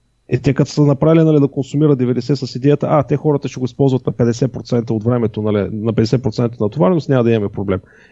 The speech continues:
Еми, не са прави такова нещо. В смисъл, не си оставил резерв.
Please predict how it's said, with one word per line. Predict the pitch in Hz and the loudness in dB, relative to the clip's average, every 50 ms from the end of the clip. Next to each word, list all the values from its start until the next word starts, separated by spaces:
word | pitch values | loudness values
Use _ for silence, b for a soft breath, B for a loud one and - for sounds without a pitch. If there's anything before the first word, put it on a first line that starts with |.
| b b - | b b -8
Еми, | - 104 107 | -4 -4 -2
не | 107 | -2
са | - - 135 131 | 0 0 0 2
прави | - 190 202 | 2 0 0
такова | - - - 233 233 214 | 0 -4 -6 -4 -4 -2
нещо. | 214 202 180 - - - _ _ _ _ _ _ _ _ _ _ _ | -2 -4 -4 -6 -10 -18 _ _ _ _ _ _ _ _ _ _ _
В | _ | _
смисъл, | 151 110 - 147 151 | -8 -2 0 2 2
не | 139 | 2
си | - 180 | 2 2
оставил | 170 - - 160 170 180 175 | 0 0 2 0 2 2 2
резерв. | 160 139 123 151 165 156 | 2 0 0 0 0 0